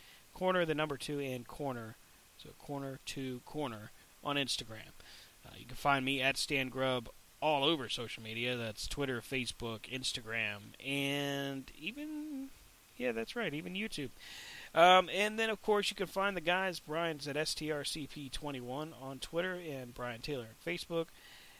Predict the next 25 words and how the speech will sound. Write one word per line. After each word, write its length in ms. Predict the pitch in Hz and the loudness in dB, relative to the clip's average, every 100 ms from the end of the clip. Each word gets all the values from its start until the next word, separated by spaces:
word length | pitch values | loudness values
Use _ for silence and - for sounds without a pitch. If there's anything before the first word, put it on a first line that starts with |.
| - - - | -20 -12 -4
Uh, 40 | |
at 360 | 120 120 123 120 | -2 0 0 0
Rob 240 | 123 123 | 2 2
Hefner 400 | 120 139 - 135 | 0 -2 -2 -4
C 240 | - 147 131 | -2 -2 -4
two 300 | - 131 120 | -4 -6 -2
C 320 | - 151 139 | -2 0 -2
on 240 | 123 117 - - | -2 -6 -12 -12
Twitter 360 | - 175 151 | 0 2 2
for 160 | - 131 | 0 -4
Rob, 400 | 143 151 147 135 | 2 4 4 0
and 540 | 123 135 135 131 127 - - 117 | -4 -4 -2 -4 -8 -12 -20 -8
Rob 300 | 120 120 117 - | -2 -2 -4 -6
Hefner 380 | 139 - 123 - 113 | -6 -8 -14 -14 -16
on 160 | 113 | -16
Facebook. 680 | - - 170 147 - 156 139 - - - - | -6 2 2 2 0 0 0 -4 -16 -16 -2
R 80 | 170 | 2
D 120 | 160 | 6
H 280 | 147 135 - | 6 4 0
E 40 | |
W 300 | 139 127 123 | -2 -2 -2
P 300 | 113 - 127 | -4 -4 -4
on 100 | 120 | -4
Instagram 480 | 117 113 - 117 113 | -6 -6 -6 -8 -12
for 140 | 110 | -14